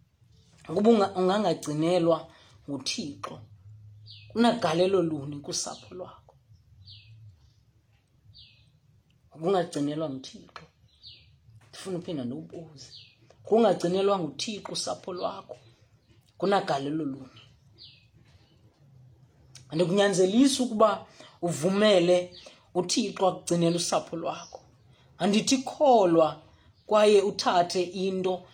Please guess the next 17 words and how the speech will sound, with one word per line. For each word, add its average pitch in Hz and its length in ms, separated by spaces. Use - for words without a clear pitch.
endiyithethayo 175 800
njengento 190 480
ofuna 208 300
ukuyenza. 170 640
Mhlawumbi 247 400
unecebo 240 760
elingcono 208 600
kuneli 208 640
silifumana 190 760
kule 160 180
ndumiso, 156 600
kodwa 180 260
wakuba 190 440
uhambe 175 500
ngalo, 165 560
libe 208 240
lingelilo 196 960